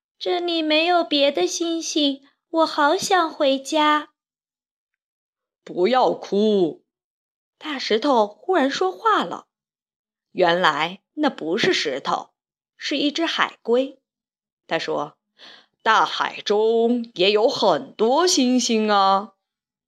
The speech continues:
”“真的吗？像我一样的星星吗？”小星星充满希望地问。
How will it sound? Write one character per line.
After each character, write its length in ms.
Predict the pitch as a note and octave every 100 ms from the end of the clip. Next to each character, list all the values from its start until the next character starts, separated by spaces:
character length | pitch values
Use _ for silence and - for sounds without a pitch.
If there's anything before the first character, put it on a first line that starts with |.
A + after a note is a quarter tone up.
| _ _ _ _ _ _ _ _ _
”“真 320 | - A#4+ C5
的 220 | B4 A4 G4+
吗？ 380 | G4 G4 G#4 - _ _ _ _ _ _
像 360 | - - B4+ A4+
我 140 | F4 B3+
一 160 | A3+
样 160 | E4 A#4 C5 A#4
的 60 |
星 200 | F#4+ G#4
星 240 | G4 F#4 F#4
吗？” 420 | F4 F4 F4 - _ _ _ _ _ _ _ _ _ _
小 240 | - D3
星 180 | D3 E3
星 220 | E3 D#3+
充 200 | - B3
满 220 | C4 D#3
希 240 | - A3+ C4+
望 220 | D#4 A#3+
地 100 | C#3+
问。 240 | - -